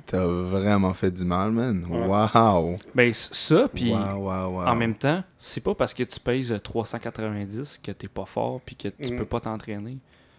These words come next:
Speaker 1: Du tout, mais c'est plus tough en tabarnak, on va dire.
Speaker 3: Puis,
Speaker 1: <laughs> Fuck,
Speaker 3: je,
Speaker 1: man.
Speaker 3: je vais te poser une question
Speaker 1: Le
Speaker 3: personnelle.
Speaker 1: dire, là.
Speaker 3: C'était-tu parce que quand, quand moi je t'ai connu, tu t'entraînais pas ? Ben, je, je, tu
Speaker 2: Je
Speaker 3: t'entraînais
Speaker 2: m'entraînais
Speaker 3: pas.
Speaker 2: par bout.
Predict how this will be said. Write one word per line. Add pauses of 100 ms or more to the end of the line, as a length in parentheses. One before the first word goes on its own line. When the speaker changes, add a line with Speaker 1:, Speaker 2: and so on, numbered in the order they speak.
(400)
Speaker 1:
Du
tout,
mais
c'est
plus
tough
en
tabarnak,
on
va
dire.
Speaker 3:
Puis,
Speaker 1:
<laughs>
Fuck,
Speaker 3:
je,
Speaker 1:
man.
Speaker 3:
je
vais
te
poser
une
question
Speaker 1:
Le
Speaker 3:
personnelle.
Speaker 1:
dire,
là.
Speaker 3:
C'était-tu
parce
que (680)
quand, (100)
quand
moi
je (200)
t'ai
connu,
tu
t'entraînais
pas ? (540)
Ben,
je, (260)
je,
tu (180)
Speaker 2:
Je
Speaker 3:
t'entraînais
Speaker 2:
m'entraînais
Speaker 3:
pas.
Speaker 2:
par
bout.